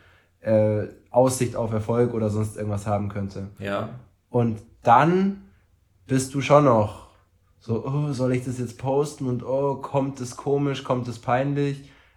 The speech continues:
Speaker 1: Aber das ist auch eine Sache von Selbstfindung. Weil wenn du, du se-, also wenn du mehr du selbst bist, dann gehst du auch einfacher damit um, dass du, du selbst auch im Internet und als öffentliche Person sein kannst.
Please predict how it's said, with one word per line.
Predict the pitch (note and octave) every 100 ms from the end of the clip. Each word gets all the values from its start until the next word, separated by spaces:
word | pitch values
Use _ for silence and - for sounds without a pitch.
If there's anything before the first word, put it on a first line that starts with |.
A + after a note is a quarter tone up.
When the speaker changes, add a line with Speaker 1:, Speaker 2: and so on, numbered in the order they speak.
| _ _
Speaker 1:
Aber | - A2+
das | C3 C#3
ist | - -
auch | C3
eine | C#3
Sache | A#2+ C3+ C3
von | - A2
Selbstfindung. | G#2+ C3 B2 - - G2+ G2 F#2+ F#2+ - _ _ _ _ -
Weil | A2+
wenn | A#2+
du, | A#2+
du | A#2 A#2
se-, | A2+ -
also | A#2 A2 A2
wenn | A2+
du | A2 A2 A2 - _ _ _ _ -
mehr | A#2 B2
du | B2
selbst | G#2+ A#2+ C3 - -
bist, | D#3 D#3 - _ -
dann | A2+ A#2 A2+ G#2+ - _ _ _ _ _ _ _ _ _ -
gehst | B2+ B2+ B2+
du |
auch | A#2 A2+
einfacher | - B2+ - A2 A2+
damit | A2+ A2
um, | A2+ B2
dass | A2+ G#2+
du, | A2 G#2 -
du | - A2
selbst | A2 A2+ -
auch | - A2+
im | A2
Internet | B2 A#2 G2+ G2 -
und | G#2+
als | G2+ G2
öffentliche | A2 A2 G#2+ G2+
Person | G#2 G2+ A2 A2
sein | G2 F2+ F#2
kannst. | F#2+ F#2 F#2 -